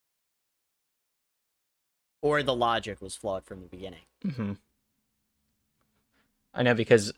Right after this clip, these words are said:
Speaker 2: our society tells us, like, "You shouldn't be a pessimist. Like, that's wrong. You should be an optimist. You should expect everything to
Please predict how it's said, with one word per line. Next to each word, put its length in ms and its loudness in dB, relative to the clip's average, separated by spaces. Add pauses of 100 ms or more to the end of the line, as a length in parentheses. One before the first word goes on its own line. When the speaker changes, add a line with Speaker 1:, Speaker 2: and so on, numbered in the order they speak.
Speaker 2:
our 140 10
society 500 2
tells 280 0
us, 200 -4
like, 140 -2
"You 100 -2
shouldn't 240 0
be 100 6
a 40 2
pessimist. 840 -2 (460)
Like, 100 6
that's 220 4
wrong. 420 -2
You 580 -20
should 140 -6
be 100 6
an 60 2
optimist. 840 0
You 80 -8
should 200 2
expect 520 4
everything 420 0
to 200 -2